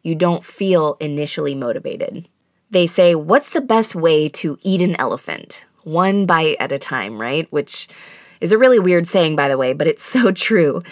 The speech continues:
Whenever something looks really daunting or overwhelming in front of you, like starting an exercise program again, once you've gotten out of the habit, all you've gotta do is take that first step, and then the next, and then the next.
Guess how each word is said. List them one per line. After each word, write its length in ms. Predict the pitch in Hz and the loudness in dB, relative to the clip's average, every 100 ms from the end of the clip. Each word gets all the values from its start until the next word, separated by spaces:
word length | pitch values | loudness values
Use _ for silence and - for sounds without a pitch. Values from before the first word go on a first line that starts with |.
| - - - | -20 -18 -4
Whenever 300 | 220 285 330 | -2 0 -2
something 380 | - 285 254 185 | -2 -2 -2 0
looks 500 | 170 170 175 - 196 | 2 4 2 -2 -2
really 280 | 190 196 | 0 0
daunting 520 | 196 190 190 208 196 180 | 2 0 0 -2 -2 -2
or 140 | 151 | -2
overwhelming 640 | 160 156 151 139 151 156 | -2 0 0 0 -2 -4
in 100 | 147 | -6
front 220 | 139 131 | -6 -6
of 80 | 135 | -4
you, 320 | 147 160 175 175 - | 0 0 -2 -8 -8
like 260 | 151 135 - | -6 -6 -4
starting 380 | 165 170 170 | 0 0 0
an 80 | 160 | -4
exercise 680 | 151 - 156 147 139 135 135 | -6 -6 -6 -2 -2 -4 -8
program 400 | - 147 143 135 | -6 -4 -4 -6
again, 360 | 131 135 131 143 | -6 -6 -6 -6
once 260 | 160 165 | -6 -4
you've 220 | 165 147 | -6 -4
gotten 240 | 156 147 151 | -2 -2 -2
out 100 | 139 | -6
of 80 | 131 | -6
the 40 | |
habit, 520 | - 143 135 120 - - - - - _ - | -8 -6 -6 -8 -10 -20 -20 -20 -20 _ -12
all 280 | 202 262 311 | -4 0 0
you've 180 | 320 - | 0 -2
gotta 240 | 277 269 | -2 -2
do 160 | 269 254 | 0 -2
is 100 | - | -2
take 220 | 214 190 | -8 -8
that 160 | - | -12
first 280 | - 190 196 | -8 -10 -10
step, 280 | - 160 - _ _ _ _ _ - | -8 -8 -8 _ _ _ _ _ -8
and 180 | 170 | -4
then 180 | 185 202 | -2 0
the 80 | 220 | 0
next, 560 | 247 208 - - - - - | 0 -2 -4 -18 -18 -20 -8
and 120 | 170 170 | -2 0
then 140 | 175 | 0
the 100 | 220 | 0
next. 560 | 277 311 - - - | 0 -4 -8 -16 -14